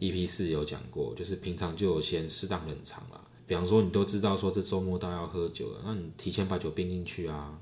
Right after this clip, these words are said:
不要说当天才，才做这件事情。那当然你到最后关头才加冰块，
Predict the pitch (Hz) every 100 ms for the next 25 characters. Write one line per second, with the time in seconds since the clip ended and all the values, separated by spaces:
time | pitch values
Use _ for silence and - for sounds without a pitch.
0 | - 90 87 90 92 90 90 87 90 82
1 | - 76 73 - - - - 76 95 82
2 | 82 76 - 76 - - 90 90 92 87
3 | 80 78 82 95 98 95 104 92 90 85
4 | 82 80 76 73 80 78 76 76 82